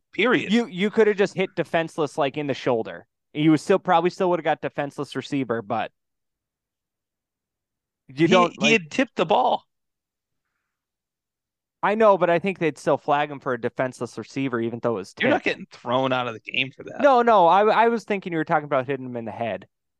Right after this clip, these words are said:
Speaker 2: But if you just
Speaker 1: Um,
Speaker 2: lay him out with, like, a chest shot, yeah, I don't know. I don't know why you don't just make contact, yeah.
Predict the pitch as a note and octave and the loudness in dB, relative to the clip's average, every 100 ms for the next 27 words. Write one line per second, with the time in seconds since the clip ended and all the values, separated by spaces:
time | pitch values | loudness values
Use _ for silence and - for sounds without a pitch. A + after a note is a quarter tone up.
0 | - C#3+ C3 - _ _ _ _ F#3 G3+ | 0 0 0 -4 _ _ _ _ 0 0
1 | A#3 G#3 C3+ D#3 F3 F3 D#3+ E3 C3 D3+ | 2 0 0 0 2 2 2 2 2 -2
2 | D#3 C#3 B2 - D#3+ D3 - E3+ F#3 - | -2 -2 -4 -4 -6 -4 -2 0 0 -2
3 | C#3 C3 B2+ B2+ B2+ A#2 A2+ - D#3+ F3 | -6 -4 -4 -6 -8 -8 -8 -2 0 2
4 | E3+ D#3 D3 C#3+ C#3 C#3 - B2+ - A#2+ | 4 2 2 -2 -2 -6 -6 -10 -8 -10
5 | A2+ A2+ G#2+ B2 A#2 | -6 -6 -6 -6 -6